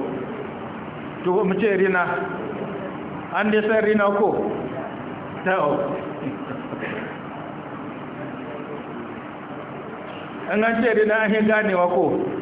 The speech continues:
eh yahi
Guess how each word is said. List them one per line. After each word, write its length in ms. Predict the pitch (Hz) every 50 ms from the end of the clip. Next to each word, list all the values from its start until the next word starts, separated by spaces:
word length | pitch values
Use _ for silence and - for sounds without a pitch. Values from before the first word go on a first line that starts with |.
| - - - - - - - - - - - - - - - - - - - - - - - 170 165 170 165 165 170 170 165 - - - - - - - - -
eh 320 | - 156 165 180 220 269 - - - - - - - - - - - - - - - - 180 190 202 202 196 202 196 185 190 190 185 185 180 180 180 - - - - - - - - - - - - - - - - - - - - - - - -
yahi 440 | 151 147 165 202 208 214 233 226 226